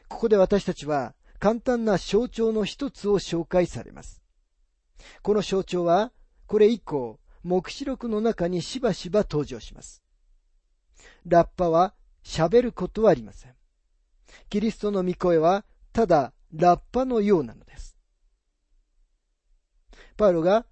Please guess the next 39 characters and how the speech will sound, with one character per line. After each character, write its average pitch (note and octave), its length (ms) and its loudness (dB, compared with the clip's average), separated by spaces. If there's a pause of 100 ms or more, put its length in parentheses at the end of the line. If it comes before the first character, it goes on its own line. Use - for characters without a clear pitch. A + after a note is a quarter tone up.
第 G3 200 4
一 - 120 -8
テ G#3 140 0
サ G#3+ 120 0
ロ G#3+ 80 0
ニ G#3 100 -4
ケ F3 140 -2
人 F3 220 -4
へ E3+ 60 -2
の D#3 100 -2
手 C#3 140 -8
紙、 C3+ 340 -6 (200)
四 G#3+ 200 0
章 E3+ 220 -6
十 F#3 240 -6
六 F3+ 180 2
節 - 240 -8
か E3 100 -2
ら D#3+ 120 2
十 F3+ 260 -6
七 D#3+ 300 -2
節 G#3+ 260 -10
に F3+ 160 -6
書 A#3+ 100 0
い A#3 80 0
て D3 120 -4
い - 20 -2
る C3 80 -8
の C3 100 -10
は、 B2 220 -8 (260)
こ - 160 -6
の A#3 180 0
御 E3+ 140 -4
声 F#3 280 0
の G3 120 2
こ - 120 -12
と - 100 -20
で - 120 -20
す。 - 200 -20